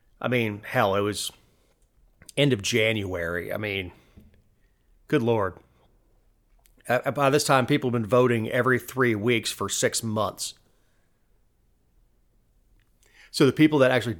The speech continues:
did go vote were people that had strong opinions about, uh, about, about things, and, and, and she lost. Now, look, I don't think she spent a million and a half up there. She's still sitting on a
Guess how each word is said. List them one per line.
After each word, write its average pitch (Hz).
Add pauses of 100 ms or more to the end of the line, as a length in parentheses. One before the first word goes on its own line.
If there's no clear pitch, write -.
did 135
go 113
vote 110
were 113
people 117
that 110
had 107 (1500)
strong 156
opinions 123 (500)
about, 113
uh, 120
about, 113
about 113
things, 135
and, 127
and, 123
and 127
she 143
lost. 151 (380)
Now, 160
look, 131
I 131
don't 165
think 147
she 127
spent 127
a 104
million 113
and 95
a 98
half 107
up 95
there. 87
She's 131
still 120
sitting 110
on 104
a 95